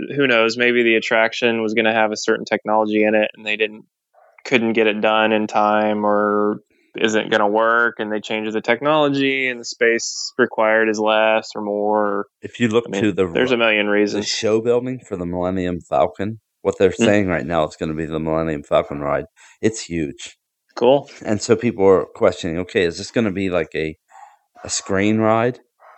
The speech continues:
Speaker 2: or is it gonna be something else?" So everybody right
Speaker 1: Mm.
Speaker 2: now, because of the size of the show building, is starting to wonder, "What the heck is this gonna look like? What's gonna
Speaker 1: Well,
Speaker 2: happen?" So
Speaker 1: supposedly you're gonna be able to drive your own ship, so
Speaker 2: Yeah.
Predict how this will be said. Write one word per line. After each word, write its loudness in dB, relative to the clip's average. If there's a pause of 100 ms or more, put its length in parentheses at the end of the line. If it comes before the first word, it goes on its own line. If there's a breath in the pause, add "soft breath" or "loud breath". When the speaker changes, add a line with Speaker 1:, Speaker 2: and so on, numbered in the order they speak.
(120 loud breath)
Speaker 2:
or 0
is -2
it -4
gonna 0
be -2
something -2
else?" 2
So -6
everybody 2
right 0
Speaker 1:
Mm. -4
Speaker 2:
now, -4
because -14
of -12
the -12
size 0
of -12
the -8
show -2
building, -2 (420 loud breath)
is -6
starting 2
to -2
wonder, 4
"What 0
the -4
heck -4
is -14
this -12
gonna -6
look -4
like? -6 (100)
What's -2
gonna 0
Speaker 1:
Well, 2
Speaker 2:
happen?" -6 (480)
So -6
Speaker 1:
supposedly 2
you're 2
gonna 2
be 2
able 2
to 2
drive 0
your 2
own -2 (100)
ship, -2
so 0
Speaker 2:
Yeah. -2